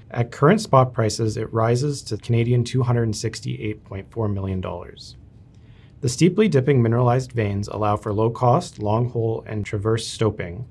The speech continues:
targeting selective higher-grade zones. This results in initial capex of a hundred and forty-two million Canadian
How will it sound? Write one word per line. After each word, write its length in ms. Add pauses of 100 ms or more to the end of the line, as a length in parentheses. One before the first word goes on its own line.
targeting 400
selective 500
higher-grade 640
zones. 560 (380)
This 200
results 400
in 80
initial 380
capex 500
of 80
a 60
hundred 240
and 100
forty-two 420
million 300
Canadian 560